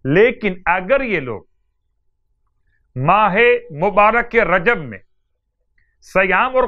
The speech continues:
कयाम कर लेते तो अजाब कब्र से महफूज रह जाते। अल्लाह के रसूल की तमन्ना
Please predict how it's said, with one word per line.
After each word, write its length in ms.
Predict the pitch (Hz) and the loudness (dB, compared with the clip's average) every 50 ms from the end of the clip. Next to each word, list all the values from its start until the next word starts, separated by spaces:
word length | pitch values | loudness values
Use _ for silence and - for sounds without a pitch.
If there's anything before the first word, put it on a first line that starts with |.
| - 190 | 0 0
कयाम 340 | 202 202 220 262 285 262 196 | 0 0 0 0 -2 -4 -4
कर 120 | 180 165 143 | -4 -4 -4
लेते 340 | 127 117 104 - - _ _ _ _ _ _ _ _ _ _ _ _ _ _ _ _ _ _ _ _ - | -6 -8 -12 -14 -18 _ _ _ _ _ _ _ _ _ _ _ _ _ _ _ _ _ _ _ _ -14
तो 60 | - - - | -6 -2 0
अजाब 400 | 170 160 143 175 185 196 185 190 165 - - | 0 2 2 2 2 2 0 -2 -4 -4 -2
कब्र 180 | 196 202 202 190 | -2 -2 -2 -4
से 140 | - - 160 | -6 -6 -6
महफूज 560 | 127 127 139 151 151 - - 180 175 151 131 | -2 -2 -2 -2 -2 -4 -6 -4 -4 -4 -4
रह 140 | 135 123 - | -6 -6 -6
जाते। 300 | 113 107 90 85 - _ _ _ _ _ _ _ _ _ _ _ _ _ _ _ _ _ _ _ _ _ _ _ _ _ _ _ _ _ _ _ _ _ _ _ _ _ _ _ _ _ _ _ _ _ _ _ _ | -8 -12 -12 -12 -16 _ _ _ _ _ _ _ _ _ _ _ _ _ _ _ _ _ _ _ _ _ _ _ _ _ _ _ _ _ _ _ _ _ _ _ _ _ _ _ _ _ _ _ _ _ _ _ _
अल्लाह 260 | 151 156 175 180 160 139 | -4 -2 0 -2 -2 -2
के 160 | 120 - 151 | -4 -4 -4
रसूल 340 | 147 151 - - 170 170 151 | -4 -4 -4 -6 -8 -6 -6
की 60 | 139 143 | -8 -6
तमन्ना 460 | - 147 147 151 156 151 123 104 98 | -4 -4 -4 -4 -4 -8 -10 -12 -16